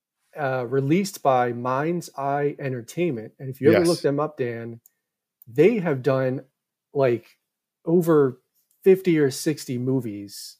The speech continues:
Speaker 1: in the
Speaker 2: Really?
Speaker 1: last twenty years.
Speaker 2: I didn't get a, I
Speaker 1: And
Speaker 2: didn't get time. I wanted to do that. I wanted to see what else they'd done.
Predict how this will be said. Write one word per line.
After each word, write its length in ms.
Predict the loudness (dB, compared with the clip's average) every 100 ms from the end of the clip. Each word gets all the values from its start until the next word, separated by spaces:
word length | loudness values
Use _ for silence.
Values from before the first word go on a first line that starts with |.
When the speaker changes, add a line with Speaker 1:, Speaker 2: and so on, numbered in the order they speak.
| -12
Speaker 1:
in 80 | -2
the 40 |
Speaker 2:
Really? 220 | 4 6 4
Speaker 1:
last 80 | 2
twenty 320 | -4 -4 -2
years. 540 | -2 -2 -2 -6 -14 -18 _ _ _ -8
Speaker 2:
I 60 | -2
didn't 300 | 2 2 4
get 160 | 4
a, 40 | 4 2
I 40 |
Speaker 1:
And 100 | 0
Speaker 2:
didn't 220 | 2 2 4
get 180 | 0
time. 280 | -2 -2 0
I 40 | 0
wanted 320 | 2 2 2
to 80 | 0
do 160 | -2
that. 180 | 0 -2
I 60 | -2
wanted 220 | -2 -2
to 40 | -4
see 120 | -6
what 220 | -2 0
else 200 | 0 -2
they'd 200 | -6 -8
done. 300 | -6 -8 -8